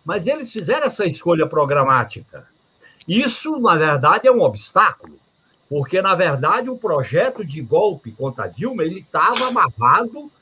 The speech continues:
num programa econômico neoliberal. A crise de dois mil e oito produziu uma reestruturação do capitalismo do plano mundial. Então, as matérias-primas,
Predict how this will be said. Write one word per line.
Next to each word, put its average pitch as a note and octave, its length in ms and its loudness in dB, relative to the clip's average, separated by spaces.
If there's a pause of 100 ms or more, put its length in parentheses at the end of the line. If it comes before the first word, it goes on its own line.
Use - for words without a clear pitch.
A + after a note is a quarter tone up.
(160)
num G3 180 -4
programa G#3 500 4
econômico C#4 580 2
neoliberal. D#3 680 2 (380)
A C3+ 100 0
crise A#3 360 -8
de G#3+ 80 -4
dois E3 280 -2
mil D3+ 160 -8
e C3+ 80 -6
oito F3+ 380 0
produziu F3+ 580 -2
uma A3+ 140 -2
reestruturação G#3+ 840 -2
do G3+ 120 -6
capitalismo G3 560 -6
do G#3 120 -10
plano F#3 240 -4
mundial. F3 520 0 (480)
Então, D#3+ 260 2
as F3+ 160 4
matérias-primas, F3+ 1300 0